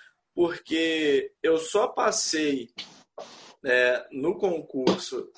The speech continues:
da Força Aérea por causa de tecnologia. Se não fossem videoaulas no YouTube, eu não teria passado,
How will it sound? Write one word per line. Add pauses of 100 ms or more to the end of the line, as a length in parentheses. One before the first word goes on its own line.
da
Força
Aérea
por
causa
de
tecnologia.
Se
não
fossem
videoaulas
no
YouTube,
eu
não
teria
passado,